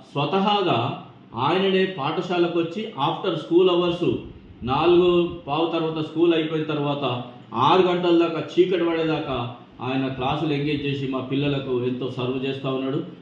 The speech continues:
నిజంగా మా పాఠశాల సిబ్బంది తరఫున, మా పాఠశాల తరఫున, పిల్లల తరఫున, ఆ, సాగర్ గారు కూడా ప్రత్యేకమైనటువంటి ధన్యవాదాలు తెలియజేస్తా ఉన్నాం. చాలా కమిట్మెంట్ కలిగినటువంటి ఒక మంచి, ఆ, ఆ, ఆ, ఆ, వ్యక్తి.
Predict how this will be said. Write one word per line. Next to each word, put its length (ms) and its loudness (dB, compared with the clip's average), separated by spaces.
నిజంగా 300 0
మా 120 0
పాఠశాల 580 -2
సిబ్బంది 400 -4
తరఫున, 340 -6
మా 280 -4
పాఠశాల 460 -6
తరఫున, 380 -4
పిల్లల 360 -2
తరఫున, 500 -6
ఆ, 200 -4
సాగర్ 280 0
గారు 300 -2
కూడా 160 -4
ప్రత్యేకమైనటువంటి 840 -6
ధన్యవాదాలు 500 -2
తెలియజేస్తా 440 -4
ఉన్నాం. 280 -6
చాలా 460 0
కమిట్మెంట్ 480 -2
కలిగినటువంటి 800 -2
ఒక 160 -6
మంచి, 720 0
ఆ, 60 -6
ఆ, 720 -4
ఆ, 340 -6
ఆ, 240 -6
వ్యక్తి. 540 2